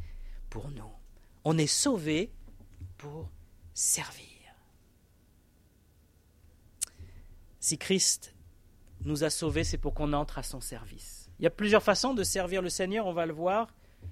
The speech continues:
Mais tout le monde, tout chrétien, tout enfant de Dieu doit avoir cet amour qui le presse, doit servir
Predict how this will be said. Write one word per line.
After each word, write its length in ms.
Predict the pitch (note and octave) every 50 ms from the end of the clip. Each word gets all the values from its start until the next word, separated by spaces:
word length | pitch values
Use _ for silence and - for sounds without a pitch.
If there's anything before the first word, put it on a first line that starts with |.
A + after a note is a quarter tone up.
| - - - - - - - - - -
Mais 260 | D3 E3 E3+ E3 - - -
tout 120 | - F4+
le 60 | F4+
monde, 300 | C#4+ G#3 F3 D#3 C#3 C3 - -
tout 100 | E4+ F4
chrétien, 580 | - - - C4+ B3+ - - - D#4 C#4+ G#3+ -
tout 200 | - D#4 E4+ -
enfant 280 | B3 A3 - - A3+ G#3+
de 140 | F#3+ F3 E3
Dieu 340 | D3+ D3 D#3 E3+ D#3+ C#3+ - - - - - - - - - - - -
doit 200 | - D3 F#3 F#3
avoir 340 | E3+ D#3 F#3 F#3+ F3+ - -
cet 240 | - - D#3+ - -
amour 340 | D3+ D3+ E3 F#3 A3 G#3+ -
qui 120 | - E3+
le 100 | C#3 C3+
presse, 560 | - - - C3 A#2 - - - - - - - - - - - -
doit 200 | D3+ F3 F3+ E3
servir 720 | - - - - A3+ E3+ D#3+ C#3+ D3 C#3 C3 A#2+ B2 -